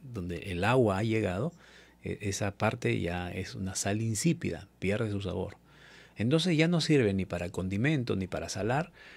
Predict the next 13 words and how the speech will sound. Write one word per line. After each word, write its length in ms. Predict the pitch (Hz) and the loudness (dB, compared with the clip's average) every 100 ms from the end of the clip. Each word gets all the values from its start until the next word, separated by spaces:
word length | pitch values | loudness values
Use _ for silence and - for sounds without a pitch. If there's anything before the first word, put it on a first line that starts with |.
| - - | -20 -6
ni 180 | 104 104 | -2 0
tampoco 380 | 101 98 135 120 | 0 0 -2 0
sirve 280 | 120 113 | 0 0
para 300 | 117 95 98 | 0 -2 -2
preservar. 640 | - 87 - 80 - - - _ _ _ _ _ _ _ _ - - | -4 -6 -8 -10 -14 -16 -20 _ _ _ _ _ _ _ _ -4 6
Pero 160 | 123 | 8
le 120 | 127 131 | 8 6
dan 180 | 147 | 4
otro 260 | 160 165 139 | 2 6 6
uso 320 | 196 208 - | 6 4 0
a 80 | 87 | 0
esa 220 | 95 95 | 0 -2
sal 320 | - 104 104 | 0 0 0